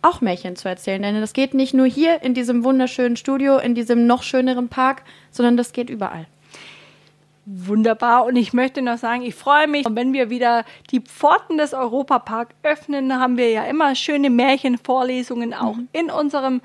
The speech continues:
Speaker 2: Märchenwald. Wir haben auch immer, äh, prominente Gäste, die auch Märchen vorlesen. Und, ähm, es gibt eine Reihe unseres Vereins, die nennt sich die Mehrwertstunde.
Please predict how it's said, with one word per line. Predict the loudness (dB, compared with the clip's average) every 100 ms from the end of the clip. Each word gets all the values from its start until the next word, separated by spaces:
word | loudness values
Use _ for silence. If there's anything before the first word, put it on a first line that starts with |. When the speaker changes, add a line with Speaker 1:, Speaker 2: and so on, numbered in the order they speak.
| -8 -20 -6
Speaker 2:
Märchenwald. | 0 2 2 2 0 0 2 2 2 0 -2 -16 -20 -4
Wir | -2 2
haben | 0 0
auch | -6 -8 -2
immer, | 2 4 4 2 -8 _ _ _ _
äh, | -2 -2
prominente | -4 -2 0 2 2 2 0
Gäste, | -2 -2 -2 -4 -4
die | -2 -4 -4 -6 _
auch | -4 -2 -4 -16 -20 _ _ _
Märchen | -2 0 2 2 2 -2 -4
vorlesen. | -4 0 2 2 0 -2 -2 -2 -2 -8 -20 -20 _
Und, | 0 4 4 2 -2
ähm, | -2 2 4 4 4 2 0 -8 -8
es | -8 -4
gibt | -6 -4
eine | -2 0 -2
Reihe | -4 -4 -2 -2 -4 -16 _ _
unseres | 0 2 0 -4 -10
Vereins, | -14 -12 -10 -6 -6 -4
die | 0
nennt | 2 2
sich | -2 0
die | 2
Mehrwertstunde. | 4 4 4 4 4 2 0 -4 -8 -4 -4 -6 -10